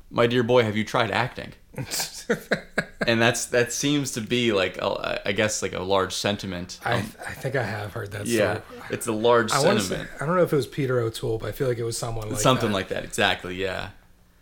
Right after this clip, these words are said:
Speaker 2: Maybe
Speaker 1: Um,
Speaker 2: a, a Laurence Olivier type thing. 'Cause I, I think, um,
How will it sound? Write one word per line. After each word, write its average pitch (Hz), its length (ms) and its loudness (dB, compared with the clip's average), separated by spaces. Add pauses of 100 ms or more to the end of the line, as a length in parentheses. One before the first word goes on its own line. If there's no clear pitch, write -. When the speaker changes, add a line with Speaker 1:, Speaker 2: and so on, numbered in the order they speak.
(320)
Speaker 2:
Maybe 113 320 0
Speaker 1:
Um, 104 180 -8 (280)
Speaker 2:
a, 117 40 -2
a 101 480 -10 (500)
Laurence 107 480 -8
Olivier 107 640 -6
type 107 240 -10
thing. 101 300 -10 (880)
'Cause 151 240 4
I, 151 300 2
I 151 40 2
think, 180 220 -2
um, 127 480 0